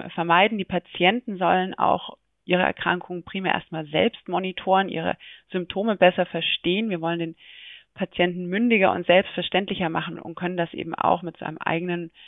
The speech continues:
Überwachen der Krankheitssymptome im Sinne eines Patiententagebuchs sehr gut oder wenn sie auch ihre Medikation aufgelistet sehen, an die erinnert werden. Und wir müssen hier das Vertrauen der Patienten gewinnen, dass Digitalisierung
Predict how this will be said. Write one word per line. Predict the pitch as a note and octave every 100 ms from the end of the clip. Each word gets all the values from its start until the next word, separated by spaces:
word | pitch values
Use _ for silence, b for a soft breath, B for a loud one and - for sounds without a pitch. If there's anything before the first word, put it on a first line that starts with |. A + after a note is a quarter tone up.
| b -
Überwachen | E3 D#3+ E3 E3 F#3
der | E3
Krankheitssymptome | - E3 F3 E3 E3 - E3 - F3+ F3+ E3
im | D#3+ D#3+
Sinne | D#3+
eines | D#3+ E3
Patiententagebuchs | - D#3+ - G3 F#3+ F3+ - - - - E3+ E3+ D#3+ F3 D#3+ - _
sehr | E3 E3
gut | D#3+ F3+ -
oder | - -
wenn | - D#3
sie | -
auch | - -
ihre | D#3 D#3 - b _
Medikation | F3 F3+ F3 - F#3+
aufgelistet | - E3 - F3 E3 - - -
sehen, | D3+ D#3
an | D#3
die | D#3+
erinnert | - F3+ E3+ D#3
werden. | D3+ D3+ D#3 D#3 - _ _ _ _ _ _ _ _ -
Und | E3
wir | F3
müssen | F#3+ F#3+
hier | F#3+
das | F3+
Vertrauen | - - D#3 F3+
der | F#3+
Patienten | - E3 - E3 F#3 G3 G3+ F#3+ -
gewinnen, | E3 F#3 G3+ F#3
dass | E3 -
Digitalisierung | F3 F3+ E3 E3 D#3+ G3 G3 G3